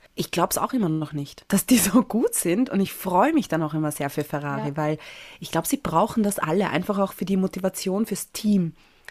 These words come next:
Speaker 2: Ja.
Speaker 1: Weil, ähm, irgendwann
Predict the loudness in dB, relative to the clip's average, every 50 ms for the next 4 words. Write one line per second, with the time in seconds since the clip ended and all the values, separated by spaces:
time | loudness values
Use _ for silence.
0 | -10 -6 -6 -6 -6 -6 -12 _ _ _ -6 -2 0 2 2 2 2 2 0 0
1 | 0 0 0 2 2 2 0 0 -2 -2 -4 -6 -10 -16 _ _ _ _ _ _
2 | _ _ _ _ _ _ _ _ _ 0 4 4 6 6 4 4 2 2 0 0
3 | 0 0 0 -2 -4